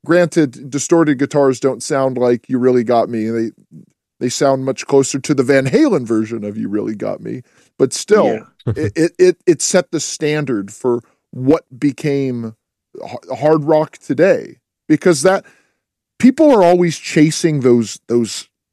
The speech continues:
Speaker 1: crunchy tones, but it's not just that crunch. Like, you, you want it to sound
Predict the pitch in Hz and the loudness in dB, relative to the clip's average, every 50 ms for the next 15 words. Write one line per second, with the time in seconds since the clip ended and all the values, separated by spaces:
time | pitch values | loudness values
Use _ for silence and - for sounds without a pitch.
0 | _ _ _ _ _ - - - - 175 185 208 220 208 - - 214 190 160 - | _ _ _ _ _ -18 -12 -4 0 0 2 2 0 -4 -6 -4 -4 -4 -4 -6
1 | - - 151 143 127 113 104 92 85 87 90 - - _ _ - 104 - 147 143 | -4 0 0 2 2 0 -2 -6 -10 -14 -16 -18 -20 _ _ -18 -4 0 2 2
2 | 143 - - - 165 175 196 226 196 170 131 - 180 180 - - - 170 151 - | 2 0 -2 -2 0 0 0 0 -2 -4 -2 -2 0 0 0 -2 -2 -2 -2 -2
3 | - _ - - - 139 120 110 104 - - 113 110 _ 147 147 160 127 - 156 | -4 _ -10 -4 -2 -2 -2 -4 -6 -10 -12 -12 -10 _ -8 -6 -6 -6 -2 0
4 | 143 139 139 156 175 202 208 - - - - 151 - - - 156 143 139 139 135 | 0 2 4 4 2 2 0 -4 -8 -10 -12 -12 -8 -6 -2 -2 0 2 2 0
5 | 131 123 120 113 113 | 0 -2 -4 -6 -10